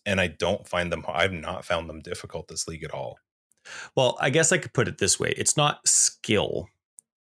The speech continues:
Speaker 2: that makes a build.
Speaker 1: Sure.
Speaker 2: You
Speaker 1: Not
Speaker 2: know what I
Speaker 1: out of
Speaker 2: mean?
Speaker 1: that
Speaker 2: It's
Speaker 1: crowd.
Speaker 2: items. And
Speaker 1: Yep.
Speaker 2: I love that. And
Speaker 1: Yep.
Speaker 2: I really hope a lot of people that are discouraged or feel like they can't make a build,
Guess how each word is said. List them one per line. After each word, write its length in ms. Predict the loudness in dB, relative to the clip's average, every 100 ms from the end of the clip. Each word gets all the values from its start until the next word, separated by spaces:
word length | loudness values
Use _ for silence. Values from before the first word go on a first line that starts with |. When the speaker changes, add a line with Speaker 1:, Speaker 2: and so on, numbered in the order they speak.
| _ _ _ -16 -2
Speaker 2:
that 200 | 0 0
makes 540 | 0 2 2 2 0 -4 _ _ -2
a 80 | -2
build. 580 | 2 0 0 -4 -12 _ _ _ _ _ -20 _ _
Speaker 1:
Sure. 320 | -4 0 0 -4 _ _ 2
Speaker 2:
You 80 | 4
Speaker 1:
Not 60 |
Speaker 2:
know 60 | 6
what 80 | 4
I 40 |
Speaker 1:
out 20 |
of 40 | 4
Speaker 2:
mean? 60 |
Speaker 1:
that 120 | 2 -2
Speaker 2:
It's 140 | 0
Speaker 1:
crowd. 140 | 0 0
Speaker 2:
items. 440 | -2 -6 -8 -8 _ _ _ _ -4
And 100 | -2 0
Speaker 1:
Yep. 60 |
Speaker 2:
I 120 | 2 2
love 520 | 2 0 0 -2 -2
that. 300 | -2 -4 -8 _ _ -20 -8 -2
And 100 | 0
Speaker 1:
Yep. 60 |
Speaker 2:
I 40 | 2
really 320 | 2 4 4
hope 280 | 4 4 4
a 40 |
lot 200 | 4 4
of 80 | 2
people 340 | 0 2 2
that 180 | 2 2
are 80 | 2
discouraged 920 | 2 0 0 -2 2 4 4 0 -2
or 240 | -2 -2 -2
feel 240 | 0 2
like 180 | 2 0
they 100 | -4
can't 380 | -2 -2 0 0
make 200 | -2 -2
a 40 |
build, 440 | -2 0 0 -2